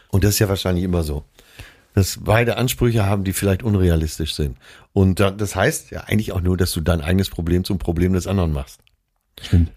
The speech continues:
Speaker 1: Das ist ja fast
Speaker 2: Ja, ja.
Speaker 1: immer so. Ey, wir, komisch, wir landen immer wieder bei Beziehungen. Aber liegt,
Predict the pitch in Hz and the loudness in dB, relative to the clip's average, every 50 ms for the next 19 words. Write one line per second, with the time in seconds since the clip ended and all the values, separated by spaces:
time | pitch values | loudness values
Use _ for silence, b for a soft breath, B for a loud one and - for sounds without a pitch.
0 | _ _ - - 87 - - 87 82 - 135 98 90 87 87 85 151 127 90 78 | _ _ -4 -4 -2 0 0 0 0 2 2 4 4 4 4 4 4 2 2 0
1 | 80 - 107 98 - - - - 175 196 170 - - 90 87 104 127 131 123 123 | -2 -2 -4 -6 -6 -6 -6 -4 -2 -2 -2 -2 -2 -2 0 0 0 0 -2 -2
2 | 151 151 139 143 135 127 120 117 113 113 104 - - - 113 85 69 71 71 - | -2 -2 0 0 0 0 0 0 -2 -2 -4 -6 -4 -2 -2 -2 -2 -4 -8 -8
3 | - - 85 87 90 85 87 90 95 101 - - - - | -6 -4 -2 0 0 -2 -2 -4 -6 -8 -8 -12 -14 -14